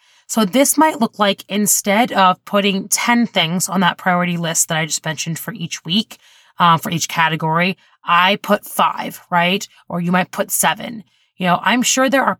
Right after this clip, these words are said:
plenty of other things that I would love to get done and need to get done, but I have to ask myself, do they actually need to be done this week or could they wait? You know, so often we put extra pressure on ourselves to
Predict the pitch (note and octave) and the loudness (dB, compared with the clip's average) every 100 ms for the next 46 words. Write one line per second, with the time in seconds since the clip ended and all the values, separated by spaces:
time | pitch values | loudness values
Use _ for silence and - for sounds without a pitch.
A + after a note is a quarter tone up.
0 | - - G3 G3 - A#3+ A#3 G3+ E3+ F3 | -8 -2 0 0 2 2 2 0 0 0
1 | F#3 E3+ F3 D#3+ G3 A#3 D#3 E3+ E3+ D#3+ | 0 -2 -4 -4 -2 -4 -2 2 4 4
2 | - _ _ _ _ E3+ E3+ G3 E3 D#3+ | 0 _ _ _ _ 0 2 2 0 -2
3 | D#3 D3+ F3 D3+ D#3 E3 E3 D3+ D3+ C#3+ | -2 -2 -4 -4 0 0 0 -4 -8 -8
4 | G3 G#3+ - A#3 A#3+ B3+ - _ _ _ | -4 -4 0 2 2 0 -6 _ _ _
5 | G3 G3+ F#3 F#3 G3+ D#3+ D3+ - F3 - | 2 2 4 2 2 0 0 -2 -6 -4
6 | E3 - F#3 F3+ F#3+ - - F3 F3+ - | -4 -6 -6 -4 -4 -6 -10 -8 -8 -8
7 | - G3+ G3+ F#3 F3 F3+ G3+ G#3 - G3+ | -6 -2 0 0 0 2 2 2 0 -2
8 | G3 F3+ F3 D3 D3 F3+ - - E3 F#3+ | 2 2 2 -4 -4 0 0 0 -2 0
9 | B3 - - F#3 F#3 F3+ - - E3+ C#3+ | -2 -4 -6 2 4 2 -2 -6 -4 -4
10 | D#3 C#3+ D#3+ A#3 - - _ _ _ _ | -4 -4 -8 -14 -16 -20 _ _ _ _
11 | _ E3+ F3 - - G#3 B3 D#3+ D#3+ - | _ -4 -2 -2 2 4 4 4 2 2
12 | G#3 G3+ F3 D#3 E3 E3 - E3 - D3 | 2 2 0 -2 -4 -4 0 0 0 -6
13 | - - D3+ - C#3+ - G3 G3+ G#3 G#3+ | -6 -6 -6 -6 -6 -2 0 2 4 4
14 | - G#3+ G#3+ A3+ - - F#3 F3 E3+ | 4 4 4 4 0 -4 -2 -2 -4